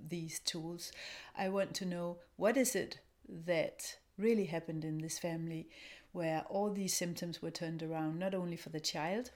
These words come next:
with autism and A D H D, but also for the whole family," go to barefoot autism warriors dot com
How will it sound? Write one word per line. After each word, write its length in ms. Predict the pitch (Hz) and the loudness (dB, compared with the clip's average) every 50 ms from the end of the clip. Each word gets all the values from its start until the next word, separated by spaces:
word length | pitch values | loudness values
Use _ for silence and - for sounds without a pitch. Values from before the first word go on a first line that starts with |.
| - _ _ | -18 _ _
with 140 | 180 170 160 | -10 -6 -2
autism 420 | 156 156 170 165 - 214 214 - | -2 -2 -2 -2 -2 -2 -2 -2
and 160 | 190 170 160 | -2 -4 -2
A 100 | 165 - | -4 -4
D 140 | 165 180 180 | -4 -4 -4
H 240 | 180 180 180 - - | -4 -4 -6 -8 -6
D, 240 | - 208 208 208 208 - | -4 -4 -4 -4 -4 -4
but 140 | 175 175 175 | -4 -2 0
also 260 | 170 165 165 - 170 | -2 -2 -4 -6 -8
for 140 | 170 - 180 | -8 -8 -8
the 60 | 175 | -8
whole 200 | - - 165 165 | -6 -4 -6 -6
family," 500 | 165 - 165 180 196 214 220 233 233 226 - | -4 -4 -2 0 2 2 2 2 0 -2 -2
go 120 | 220 240 | -2 -2
to 120 | 240 - 240 | -2 -4 -2
barefoot 340 | - 247 240 240 240 226 | 0 0 0 2 0 0
autism 400 | 220 208 208 - - 202 202 196 | 0 0 0 -2 -2 -2 -2 -2
warriors 360 | 190 185 185 185 180 180 180 - | -2 -2 -2 -2 -2 -2 -4 -4
dot 220 | - 190 - - | -4 -4 -4 -6
com 340 | - - 175 170 170 170 165 | -6 -4 -4 -4 -4 -6 -8